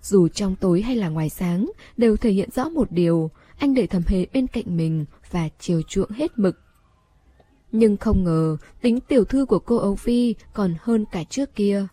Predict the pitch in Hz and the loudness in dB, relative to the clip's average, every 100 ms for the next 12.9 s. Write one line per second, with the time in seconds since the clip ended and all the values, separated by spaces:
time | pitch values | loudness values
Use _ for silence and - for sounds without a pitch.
0 | _ _ _ - - - 226 196 175 170 | _ _ _ -20 -8 2 4 4 2 0
1 | 170 - 185 190 349 - - - 220 202 | -2 -2 -2 0 -2 -6 -14 -4 -2 -2
2 | - 190 196 262 262 254 - 247 233 220 | -2 -2 -2 -2 -2 -2 -2 -2 0 2
3 | 226 208 - _ _ _ _ - 214 180 | 2 0 -6 _ _ _ _ 2 6 6
4 | 170 175 156 165 175 226 220 202 190 233 | 6 2 2 2 2 0 0 -2 -2 2
5 | 220 180 143 196 190 196 - - - 262 | 2 2 4 4 4 2 -4 -14 -2 2
6 | 262 240 - - 185 - 220 202 190 185 | 2 0 -4 -4 -2 0 0 0 0 0
7 | - 208 180 175 196 202 202 185 - - | 0 2 2 2 0 0 0 -4 -10 -4
8 | 214 202 233 254 170 - 262 240 247 233 | 0 2 2 2 2 0 -2 0 -2 -2
9 | 220 247 226 - 233 226 220 180 156 147 | 0 0 0 -2 -4 -4 -4 -2 0 -2
10 | - 339 - 214 - 175 180 190 151 - | -4 -8 -4 -6 -4 -4 -2 -2 -2 -4
11 | - - 214 196 180 170 151 - 190 151 | -12 -8 0 2 2 2 0 0 -4 -4
12 | 151 - 151 151 165 220 190 185 190 | -6 -4 -4 -2 -6 -6 -4 -2 -2